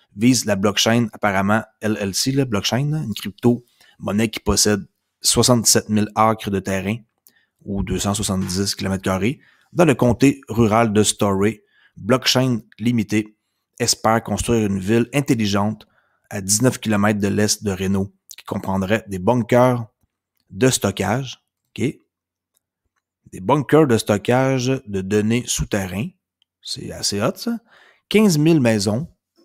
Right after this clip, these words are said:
et un parc de recherche de développement où les entrepreneurs pourraient inventer des applications de la technologie de blockchain. Blockchain est un registre numérique connu principalement pour l'enregistrement des transactions de crypto-monnaies.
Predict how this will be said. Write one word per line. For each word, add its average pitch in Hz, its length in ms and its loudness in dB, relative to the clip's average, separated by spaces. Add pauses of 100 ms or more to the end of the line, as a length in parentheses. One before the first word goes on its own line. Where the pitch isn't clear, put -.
(1040)
et 165 200 4
un 127 120 0
parc - 500 -4 (200)
de 107 140 -2
recherche 120 500 0
de 104 80 -6
développement 113 560 0 (400)
où 175 100 0
les 123 160 2
entrepreneurs 113 640 0
pourraient 104 380 -2 (120)
inventer 113 640 -2
des 101 160 -6
applications 104 640 -4
de 104 80 -8
la 95 100 -8
technologie 101 480 -8
de 101 60 -12
blockchain. 95 380 -8 (680)
Blockchain 107 440 0
est 113 160 -2
un 107 60 0
registre 107 480 0 (200)
numérique 123 480 -4
connu 113 280 2
principalement 110 640 -2
pour 104 140 -10
l'enregistrement 101 680 -2 (320)
des 104 80 -14
transactions 101 480 -2
de 98 80 0
crypto-monnaies. 95 560 -4